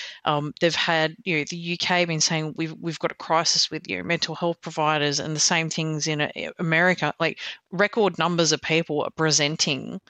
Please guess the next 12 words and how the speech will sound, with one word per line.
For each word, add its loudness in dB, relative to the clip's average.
looking 2
for 0
emergency 0
help -4
with 2
their 4
mental 0
health. -2
Um, 0
so 4
that 0
response -2